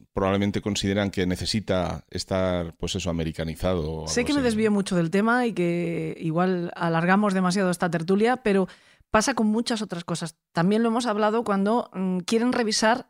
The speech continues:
Speaker 2: l-, a los héroes, eh, pop, a los héroes de nuestros tiempos, que seguramente serán los superhéroes,
Speaker 1: Ujú.
Speaker 2: como los que tú dibujas, y cambian, eh, en vez de crear uno nuevo, que, mm,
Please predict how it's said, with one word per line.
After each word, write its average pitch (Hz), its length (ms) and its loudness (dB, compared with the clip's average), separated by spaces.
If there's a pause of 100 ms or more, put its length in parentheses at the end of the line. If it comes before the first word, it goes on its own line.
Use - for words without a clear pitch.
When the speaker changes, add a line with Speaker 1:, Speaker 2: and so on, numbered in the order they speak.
Speaker 2:
l-, 175 360 0
a 170 120 2
los 170 260 0 (100)
héroes, 208 720 2 (140)
eh, 170 760 0 (400)
pop, 196 260 2 (100)
a 175 140 4
los 175 360 0
héroes 202 300 0
de 190 200 0
nuestros 190 380 -4
tiempos, 214 340 0
que 180 120 -2
seguramente 175 600 0
serán 185 200 2
los 190 100 2
superhéroes, 180 680 0 (260)
Speaker 1:
Ujú. 196 140 -4
Speaker 2:
como 185 180 4
los 190 120 2
que 180 100 0
tú 196 120 0
dibujas, 185 480 0 (420)
y 233 360 0
cambian, 277 640 2 (380)
eh, 185 260 0
en 196 140 4
vez 226 120 4
de 302 80 0
crear 254 260 0
uno 226 160 2
nuevo, 214 560 2
que, 185 360 0
mm, 165 220 -2